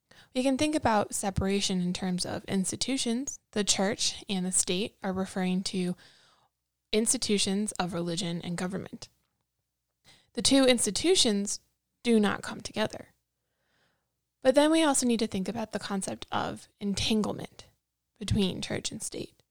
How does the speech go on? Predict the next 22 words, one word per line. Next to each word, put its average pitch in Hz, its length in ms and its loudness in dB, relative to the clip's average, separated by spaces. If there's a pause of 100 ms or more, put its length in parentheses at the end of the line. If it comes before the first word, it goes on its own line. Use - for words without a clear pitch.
(600)
And 240 120 0
here 254 600 4
is 226 200 2
more 214 360 6
where 190 640 0
I 190 140 -2
tend 196 220 -2
to 196 60 -4
say 185 300 -2
that, 180 460 -6 (520)
um, 185 460 0
religion 220 400 4
and 196 100 2
politics 208 640 -2 (180)
are 185 520 -2
ideologies. 196 840 -2
They're 196 100 -6
belief 226 320 4
systems. - 640 -2
They're 220 120 -6
not 196 200 0
institutions. - 840 -4